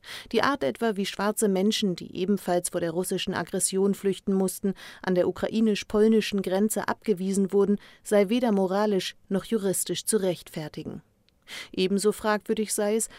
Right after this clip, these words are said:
wenn schwarze Geflüchtete aus der Ukraine in Berlin keine Schlafplätze fänden, weil Helfende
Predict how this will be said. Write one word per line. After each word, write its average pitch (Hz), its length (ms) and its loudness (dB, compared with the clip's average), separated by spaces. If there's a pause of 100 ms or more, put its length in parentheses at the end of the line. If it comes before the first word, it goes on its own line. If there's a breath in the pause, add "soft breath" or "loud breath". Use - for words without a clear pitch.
(120 loud breath)
wenn 220 140 0
schwarze 208 360 0
Geflüchtete 214 680 -2
aus 214 100 -4
der 202 140 0
Ukraine 208 520 0
in 202 140 0
Berlin 208 380 2
keine 208 260 0
Schlafplätze 214 720 -4
fänden, 175 400 0 (280 soft breath)
weil 170 240 -2
Helfende 190 540 0